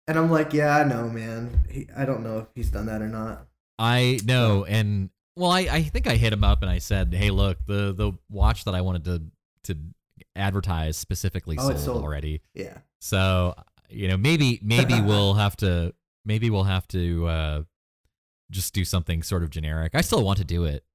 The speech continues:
Speaker 2: So.
Speaker 1: I joke, I joke that you're on his bad side, though. He just mentioned
Speaker 2: Oh.
Speaker 1: it in passing.
Speaker 2: Yeah.
Speaker 1: It's
Speaker 2: Well,
Speaker 1: not,
Speaker 2: he's probably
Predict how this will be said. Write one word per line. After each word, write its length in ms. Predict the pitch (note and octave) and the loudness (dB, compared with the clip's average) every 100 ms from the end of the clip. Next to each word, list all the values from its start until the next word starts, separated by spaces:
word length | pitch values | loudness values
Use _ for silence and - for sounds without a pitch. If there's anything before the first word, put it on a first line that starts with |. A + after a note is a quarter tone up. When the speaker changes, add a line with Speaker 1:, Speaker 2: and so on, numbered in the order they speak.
| _ - | _ -18
Speaker 2:
So. 120 | - | -2
Speaker 1:
I 80 | C#3+ | 0
joke, 460 | C#3+ D#3+ D3+ - - - | 2 2 0 -4 -14 -6
I 60 | C3+ | -2
joke 260 | C#3 C#3 | 0 -2
that 80 | A#2+ | -2
you're 120 | A#2 | -2
on 60 | A#2 | -4
his 100 | A2 | -6
bad 260 | G#2 F#2 - | -8 -8 -8
side, 180 | F#2 | -10
though. 240 | F2+ D#2 A2 | -8 -10 -4
He 80 | C3+ | -2
just 180 | D3+ C#3 | 0 0
mentioned 300 | G#2 F#2+ F#2 | 2 2 0
Speaker 2:
Oh. 40 | |
Speaker 1:
it 40 | |
in 80 | G#2 | -6
passing. 500 | G2+ F#2+ G#2 G2+ G#2+ _ _ - | -10 -12 -12 -14 -14 _ _ -6
Speaker 2:
Yeah. 220 | F#2+ E2+ | -2 0
Speaker 1:
It's 140 | E2 G2 | 0 2
Speaker 2:
Well, 120 | G#3+ | 2
Speaker 1:
not, 40 | |
Speaker 2:
he's 40 | A3 | 4
probably 280 | A3 D3 | 4 4